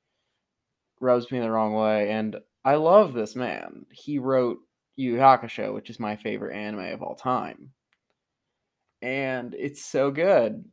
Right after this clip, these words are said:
The ending was where it was weakest. And then Hunter x Hunter happened, and all the best parts of Yu Yu Hakusho transferred over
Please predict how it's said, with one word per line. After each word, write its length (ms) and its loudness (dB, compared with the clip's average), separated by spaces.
The 240 -2
ending 340 -2
was 180 -6
where 160 -2
it 80 -6
was 140 -8
weakest. 640 -6
And 140 -6
then 180 -4
Hunter 240 -4
x 60 -4
Hunter 260 0
happened, 560 -2
and 400 -4
all 220 -2
the 80 -6
best 260 -4
parts 220 -2
of 80 -4
Yu 60 -4
Yu 80 -2
Hakusho 460 0
transferred 420 -4
over 520 0